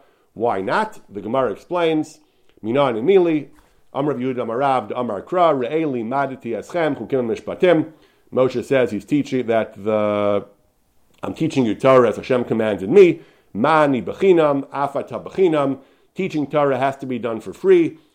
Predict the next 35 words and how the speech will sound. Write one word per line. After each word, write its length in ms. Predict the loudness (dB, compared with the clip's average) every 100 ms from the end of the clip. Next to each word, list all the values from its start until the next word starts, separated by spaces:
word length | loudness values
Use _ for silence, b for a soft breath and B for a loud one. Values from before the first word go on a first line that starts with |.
| b b
bechinam. 600 | -14 0 2 2 0 -2 -8 b b b -8
And 480 | -4 -4 -6 -10 -12
again, 300 | -4 -4 -4
the, 100 | -12 -16
the 80 |
pasuk 320 | -4 -4 -4 -10
is 40 |
talking 240 | -8 -6
about 160 | -6 -10
teaching 300 | -12 -12 -8
Torah, 340 | -4 -2 -4 -6
but 100 | -10
the 80 | -10
Gemara 440 | -6 -4 -4 -6
is 400 | -8 -8 -8 -10
obviously, 640 | -8 -6 -4 -6 -6 -6 -6
the 120 | -6
Achronim 280 | -4 -4 -2
point 200 | -4 0
out, 240 | 0 0
the 60 | -2
Gemara 320 | -2 0 -2
is 100 | -4
extending 480 | -6 -4 -2 0 -2
this 160 | -4
to 120 | -4 2
any 180 | 4
mitzvah, 520 | 4 0 -2 0 0 -4 b b b -8
paraduma, 800 | -4 -4 4 6 6 2 0 -6 _ _ _ _ _ _ _ _
being 200 | -12 -10
a 40 |
dayan, 500 | -2 0 0 -2 -4
and 120 | -8 -4
so 220 | -2 0
on. 260 | 0 -4